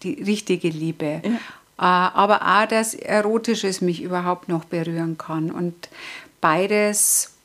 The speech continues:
Speaker 1: war so und das war wirklich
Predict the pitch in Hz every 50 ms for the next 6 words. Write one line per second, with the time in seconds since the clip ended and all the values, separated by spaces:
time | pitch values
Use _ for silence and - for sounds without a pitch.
0 | _ - 180 180 185 208 226 226 - - 214 208 208 214 220 214 - - 185 185
1 | 190 185 190 185 185 - 175 185 180 - - - - - - _ - - 202 -
2 | - - _ - - - 208 185 180 185 180 175 180 180 175 180 185 185 185 185
3 | 185 - - 185 190 185 185 - - - -